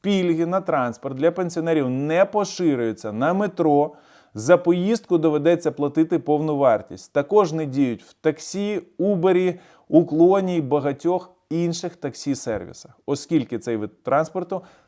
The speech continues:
не відноситься до громадського. Крім того, міжміські автобуси та поїзди не передбачають пільгового перевезення пенсіонерів. Громадянам похилого віку доведеться оплачувати квитки на загальних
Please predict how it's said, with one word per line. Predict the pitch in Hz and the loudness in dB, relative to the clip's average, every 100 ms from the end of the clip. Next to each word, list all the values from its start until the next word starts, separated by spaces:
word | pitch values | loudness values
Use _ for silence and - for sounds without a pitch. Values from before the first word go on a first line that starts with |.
| - | -14
не | 120 139 139 147 180 | -8 -4 0 2 2
відноситься | 180 120 127 139 143 127 131 | 2 0 0 -2 -6 -6 -6
до | 117 131 | -2 -2
громадського. | 147 143 117 90 - - - _ - | 0 -2 -2 -6 -12 -20 -20 _ -2
Крім | 160 208 | 0 0
того, | 202 156 147 196 | 2 4 4 0
міжміські | 165 135 139 - 156 | -4 -4 -6 -2 0
автобуси | 123 - 139 180 185 175 143 | 0 0 -2 -2 -2 -6 -6
та | 127 | -6
поїзди | 120 120 117 110 110 170 202 - - _ | -6 -6 -6 -6 -4 -4 -4 -14 -20 _
не | 113 139 190 226 | -4 0 2 2
передбачають | 214 196 175 143 151 151 165 180 185 160 - | 4 2 2 2 0 2 4 6 4 0 -4
пільгового | 175 185 156 139 131 127 | -6 -2 -2 -2 -2 -2
перевезення | 123 123 123 147 151 151 147 | -2 -2 0 0 -2 -6 -6
пенсіонерів. | - 147 143 156 147 139 107 87 - _ - | -4 -6 -4 -2 -2 -2 -4 -8 -16 _ -18
Громадянам | 98 127 147 143 147 127 117 104 | -12 -8 -6 -2 0 0 -2 -8
похилого | 113 - 113 101 98 | -10 -8 -8 -8 -10
віку | 92 107 - 220 226 - _ - | -8 -6 -6 -6 -8 -12 _ -2
доведеться | 139 151 151 135 117 113 | 2 2 2 0 -2 -6
оплачувати | 107 117 107 - 95 95 98 | -6 -2 -2 -4 -14 -14 -16
квитки | 98 95 - 165 | -14 -12 -6 -6
на | 123 107 127 139 | -6 -8 -8 -8
загальних | 113 101 110 113 113 113 | -10 -10 -8 -8 -10 -12